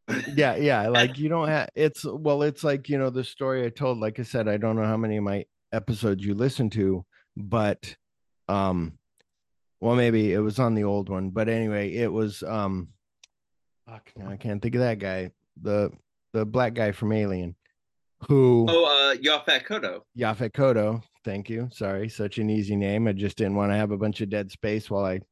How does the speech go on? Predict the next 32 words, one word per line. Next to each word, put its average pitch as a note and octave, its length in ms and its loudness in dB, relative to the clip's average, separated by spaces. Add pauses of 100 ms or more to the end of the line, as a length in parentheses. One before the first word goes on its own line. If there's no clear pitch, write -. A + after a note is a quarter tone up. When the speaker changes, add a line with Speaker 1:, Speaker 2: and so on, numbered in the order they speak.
Speaker 2:
rack F#2+ 220 -4
my F#2+ 120 -2
brain. G2+ 380 -4
Thank G#2 280 -4
you. A#2+ 140 -2 (520)
Um, G#2+ 400 -2
Speaker 1:
<laughs> - 240 -20 (760)
Speaker 2:
like A2+ 300 0
you B2 80 4
said, G#2 280 2
kindred A#2+ 340 0
spirits, G2 400 -2
you F#2+ 100 -6
and F#2 100 -6
I. F2+ 320 -8
He'll A2+ 200 0
be B2 140 2
back A2+ 240 0
on G#2+ 100 -2
the G2+ 60 -4
show G2+ 240 -2
for G2+ 140 -10
sure. G2 260 -8 (300)
Speaker 1:
<laughs> A2+ 160 -6
Oh, A2+ 120 6
Speaker 2:
Um, G2+ 140 0
Speaker 1:
thank B2 220 2
you. D#3 80 2
Speaker 2:
Yaphet, C3+ 200 -2
<laughs> - 120 -2
Yaphet C#3+ 560 2
Kotto B2 580 0